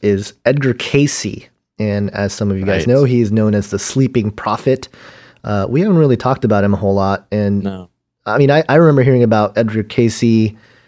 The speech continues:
Speaker 1: on the History Channel. I think I was in high school actually watching the History Channel, and they did a whole thing about his psychic ability and his, um, ability to tap
Speaker 2: Right.
Speaker 1: into the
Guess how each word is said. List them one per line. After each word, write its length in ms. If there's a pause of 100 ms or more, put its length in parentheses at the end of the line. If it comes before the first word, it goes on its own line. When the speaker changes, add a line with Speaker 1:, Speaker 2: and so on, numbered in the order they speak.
(260)
Speaker 1:
on 140
the 60
History 280
Channel. 380
I 60
think 360
I 60
was 180
in 100
high 160
school 220
actually 260
watching 300
the 60
History 220
Channel, 360
and 80
they 60
did 120
a 60
whole 160
thing 200
about 280
his 340 (480)
psychic 400
ability 680
and 200
his, 420
um, 300
ability 440
to 120
tap 200
Speaker 2:
Right. 300
Speaker 1:
into 140
the 240